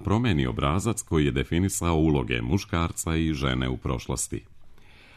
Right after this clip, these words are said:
U tom smislu se emancipacija muškarca i postavlja kao cilj jednog procesa koji podrazumeva oslobađanje od negativnog aspekta tradicionalnih obrazaca ponašanja kao prepreke njegovom razvoju i samoafirmaciji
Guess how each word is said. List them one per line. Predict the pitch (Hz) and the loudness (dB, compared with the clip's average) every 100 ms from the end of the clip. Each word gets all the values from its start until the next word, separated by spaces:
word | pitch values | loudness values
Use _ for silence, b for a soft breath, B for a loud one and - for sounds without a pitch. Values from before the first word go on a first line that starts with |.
| B | B
U | 104 | 0
tom | 113 104 | 2 2
smislu | 110 101 107 | 2 0 0
se | 98 | 2
emancipacija | 90 87 85 85 92 - 92 | 2 2 0 0 0 0 2
muškarca | 80 78 82 85 - 87 80 | 2 2 0 0 -2 0 4
i | 73 | 4
postavlja | - 87 101 - 131 117 | 2 -2 -2 -2 -2 -2
kao | - 101 87 | -2 -2 -2
cilj | - 90 76 65 | 0 2 2 2
jednog | 71 69 57 | 2 2 -2
procesa | - 71 - 80 - 64 | -2 -2 -2 -4 -2 -4
koji | - 73 | -2 -2
podrazumeva | - 65 69 62 73 87 78 | 0 -2 0 0 0 0 0
oslobađanje | 69 - 76 64 69 73 92 82 69 | -2 -2 -2 0 0 0 2 2 0
od | 60 | 0
negativnog | 71 76 71 67 65 62 | 0 0 0 0 0 -2
aspekta | 69 - 82 - 67 - | -4 -2 -4 -2 -2 -2
tradicionalnih | - 76 73 64 - 67 65 64 64 | -4 -2 -2 -2 -2 -2 0 -2 0
obrazaca | 71 67 71 58 62 67 | -2 0 0 -2 -4 -4
ponašanja | - 67 64 67 92 82 73 b b b - | -2 0 0 0 0 0 -2 b b b -4
kao | - 78 | 0 2
prepreke | - 101 82 - 64 | 2 0 0 -2 -2
njegovom | 65 69 62 | 0 -2 -2
razvoju | 62 69 73 80 76 73 | 0 -2 0 2 4 4
i | 71 69 | 4 2
samoafirmaciji | - 69 69 64 - 71 67 69 - 76 69 52 | 0 -2 0 0 0 -2 0 -2 -2 -2 -4 -4